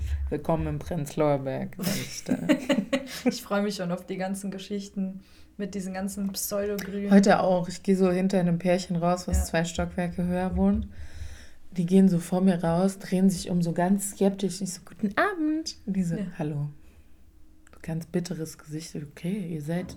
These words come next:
Speaker 1: in meinem Alter, chillt mal ein bisschen.
Speaker 2: Vielleicht passiert das, wenn du zu reich bist.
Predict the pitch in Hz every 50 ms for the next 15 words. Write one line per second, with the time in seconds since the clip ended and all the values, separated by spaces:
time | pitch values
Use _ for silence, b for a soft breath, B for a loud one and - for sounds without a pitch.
0 | - - - 175 156 156 160 175 208 220 196 - 170 175 214 240 - 185 170 170
1 | - - 226 294 - - - - 240 226 208 220 220 - - 240 233 233 226 226
2 | - - - - - - - - - 277 302 302 - - 294 269 - 302 294 302
3 | 269 - - 240 220 220 202 - 196 175 170 180 190 202 202 - - - - 190
4 | 185 180 180 - - -